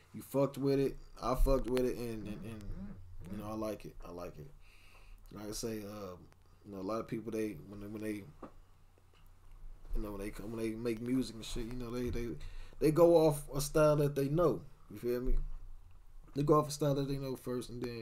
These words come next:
you know, you know, you, that's when you, you know, develop, develop your own shit. So, but I fucks with it, bro. I like it. Um, probably can use, like, a little bit more tune up on the, on the mixing side. Um, you know,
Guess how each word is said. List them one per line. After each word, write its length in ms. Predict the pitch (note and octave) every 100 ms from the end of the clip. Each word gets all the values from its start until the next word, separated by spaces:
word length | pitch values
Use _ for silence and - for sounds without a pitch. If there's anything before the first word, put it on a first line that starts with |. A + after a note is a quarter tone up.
| A2+
you 60 | A2+
know, 260 | E3 G#2 A2
you 80 | G#2+
know, 40 | G#2+
you, 140 | A2 -
that's 180 | A#2+ -
when 100 | G#2
you, 140 | G#2 G#2+ -
you 60 | -
know, 60 | G2
develop, 560 | G2+ G#2+ G2+ - G2+
develop 320 | G2+ A2 G#2+ -
your 140 | F#2
own 140 | A2 -
shit. 280 | - A#1 -
So, 180 | - - - - - - - - - - - - - - - -
but 220 | - - - - -
I 60 | G#2+
fucks 360 | - A2 G2+
with 140 | G2 G2
it, 120 | D#2
bro. 200 | F#2 F2 - -
I 100 | G2+ G2
like 300 | G#2 G#2+ A2
it. 200 | G#2 - - - - - -
Um, 400 | G#2 G2 F#2+ F#2+ - - -
probably 220 | B2+ A2
can 120 | A2+
use, 200 | A2+ A2+
like, 140 | A2
a 60 | F#2+
little 180 | A2 A2
bit 180 | A2 A2+
more 380 | A#2 A2+ G#2+ -
tune 400 | - B2 A#2+ A2+
up 140 | A2+ B2+
on 140 | A#2
the, 180 | A2 G#2+ A#2 - - - -
on 80 | A2+
the 60 | G#2+
mixing 380 | A#2 D3 - A2+
side. 420 | B2+ A2+ A#2 A#2 - - - - - - -
Um, 380 | F#2 F2+ F2+ E2 D3 - - - - - - - - -
you 120 | - G#2
know, 240 | G2+